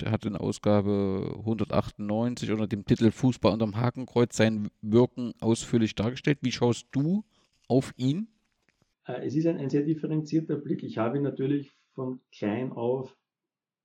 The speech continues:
Speaker 2: bewundert, äh, eben aufgrund der Geschichten, die ich, die ich in den Büchern gelesen habe und über, äh, äh, die Art und Weise, wie er Fußball gespielt hat, obwohl das eigentlich gar nicht meine Art <laughs> Fußball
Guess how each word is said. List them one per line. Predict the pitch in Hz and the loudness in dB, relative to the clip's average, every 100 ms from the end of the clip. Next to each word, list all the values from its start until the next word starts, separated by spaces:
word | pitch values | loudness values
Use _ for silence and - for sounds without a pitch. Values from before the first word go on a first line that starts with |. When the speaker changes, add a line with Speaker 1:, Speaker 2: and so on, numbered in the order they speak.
| _ _ - | _ _ -6
Speaker 2:
bewundert, | 117 117 113 117 120 180 - - _ _ _ _ _ _ _ _ _ _ _ _ _ - | -4 -2 0 2 2 0 -4 -18 _ _ _ _ _ _ _ _ _ _ _ _ _ -2
äh, | 107 107 104 - - - | 4 6 4 2 -8 -10
eben | - 117 | -2 0
aufgrund | 117 - 131 | 0 0 -4
der | 131 | -2
Geschichten, | 123 113 127 - 120 | -2 -4 -4 -6 -4
die | - 120 | -4 -6
ich, | 113 | -8
die | - 110 | -8 -8
ich | 113 | -4
in | 110 | -2
den | 104 | -2
Büchern | - 143 127 | -4 -8 -6
gelesen | 110 104 107 113 110 | -2 2 2 2 -2
habe | 113 139 | -2 -4
und | 120 113 117 | -4 -6 -4
über, | 110 110 110 - _ _ _ _ - | -2 0 -2 -6 _ _ _ _ -10
äh, | |
äh, | 107 98 98 98 95 - 98 95 95 92 92 - _ _ _ _ _ _ _ _ _ _ - | -2 0 2 0 -2 -4 -4 -2 -2 -4 -6 -16 _ _ _ _ _ _ _ _ _ _ -10
die | 110 | -6
Art | 98 101 113 | -4 -2 -2
und | 110 | 2
Weise, | 104 101 104 101 | 4 4 2 0
wie | 123 | -2
er | |
Fußball | 127 120 113 - 110 | -4 -6 -8 -6 -4
gespielt | 110 - - 139 131 - | -4 -6 -10 -8 -6 -4
hat, | 127 - | -2 -2
obwohl | 113 110 120 | -2 2 4
das | 117 | 4
eigentlich | 113 120 120 113 | 4 2 2 -2
gar | - 110 | 0 0
nicht | 110 | 2
meine | 104 110 131 110 | 2 2 0 -2
Art | 113 - | -4 -6
<laughs> | |
Fußball | - 254 - - - | 0 4 4 2 0